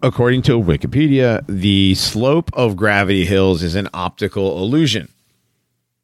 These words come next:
So, um,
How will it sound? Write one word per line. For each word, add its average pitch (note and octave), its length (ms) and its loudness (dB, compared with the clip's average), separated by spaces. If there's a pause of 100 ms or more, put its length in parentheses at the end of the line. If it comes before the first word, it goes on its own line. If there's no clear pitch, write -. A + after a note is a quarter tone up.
(840)
So, F#2+ 800 0 (280)
um, F2 580 2